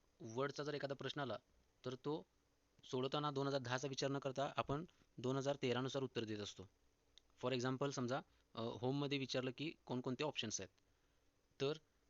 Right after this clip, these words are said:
किंवा एखाद्या डिझाईन टॅबमध्ये विचारलं की हा, हा ऑप्शन्स आहे का किंवा कुठे आहे,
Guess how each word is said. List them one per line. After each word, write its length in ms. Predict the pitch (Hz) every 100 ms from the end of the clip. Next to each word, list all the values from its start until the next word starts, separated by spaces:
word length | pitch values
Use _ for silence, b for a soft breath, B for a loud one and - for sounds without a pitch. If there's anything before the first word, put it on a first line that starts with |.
| -
किंवा 240 | 127 139 -
एखाद्या 240 | 123 135
डिझाईन 360 | 131 120 131 139
टॅबमध्ये 380 | 139 135 135 135
विचारलं 320 | 123 127 127 -
की 160 | 147 - _ _ -
हा, 200 | 123 123
हा 160 | 135 139
ऑप्शन्स 380 | - 135 135 -
आहे 200 | 117 123
का 80 | 131
किंवा 200 | 143 170
कुठे 220 | 131 123
आहे, 180 | 104